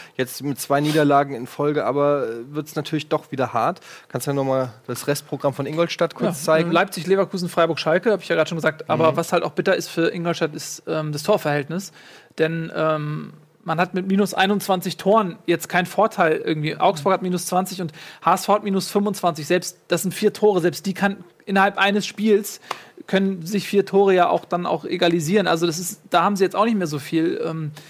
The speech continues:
Speaker 2: Hoffnung. Ähm, es wird sehr schwer für Ingolstadt.
Speaker 1: Interessant fand ich, ganz kurz, habt ihr gesehen, Nuri war ja im, äh, Sportstudio. Habt ihr den Auftritt gesehen?
Speaker 2: Nee.
Speaker 1: Ein sehr sympathischer Auftritt.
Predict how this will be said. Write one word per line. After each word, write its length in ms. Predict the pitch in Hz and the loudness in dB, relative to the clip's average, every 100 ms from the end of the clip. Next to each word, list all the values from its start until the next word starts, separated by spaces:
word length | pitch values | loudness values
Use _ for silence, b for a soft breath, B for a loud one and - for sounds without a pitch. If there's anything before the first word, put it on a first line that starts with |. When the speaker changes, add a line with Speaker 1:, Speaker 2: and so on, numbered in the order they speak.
| B - | B -6
Speaker 2:
Hoffnung. 380 | 151 175 180 220 _ _ _ - | -6 -4 -6 -6 _ _ _ -2
Ähm, 380 | 175 175 175 175 | 2 2 0 -2
es 100 | 175 | 0
wird 160 | 233 180 | 0 2
sehr 140 | 226 | 2
schwer 200 | - 226 | 2 0
für 140 | - | 0
Ingolstadt. 400 | 175 175 - 135 - B B - | -2 0 -2 -6 -12 B B -8
Speaker 1:
Interessant 380 | 156 143 180 185 | -4 -2 0 0
fand 120 | 185 | -2
ich, 140 | 170 139 | -6 -4
ganz 180 | 151 - | -4 -4
kurz, 200 | 160 160 | -6 -6
habt 160 | 143 | -2
ihr 80 | 151 | -2
gesehen, 340 | 139 135 156 | 0 2 2
Nuri 320 | 156 170 180 143 | 4 0 0 0
war 120 | 143 | 2
ja 120 | 147 | 2
im, 400 | 139 131 135 123 | 0 -4 -4 -6
äh, 260 | 127 131 123 | -4 -4 -6
Sportstudio. 680 | - 156 - - 175 190 208 - | -4 -4 -4 -8 -6 -6 -6 -10
Habt 120 | - | -8
ihr 60 | 131 | -4
den 440 | 131 131 160 - | -4 -4 -8 -10
Auftritt 280 | 147 - 135 | -10 -8 -6
gesehen? 180 | - 156 | -2 2
Speaker 2:
Nee. 60 | |
Speaker 1:
Ein 100 | 143 | 2
sehr 160 | 127 143 | 4 2
sympathischer 540 | 143 170 196 180 - | 2 0 0 -2 -4
Auftritt. 340 | 185 - 196 | -4 -4 -6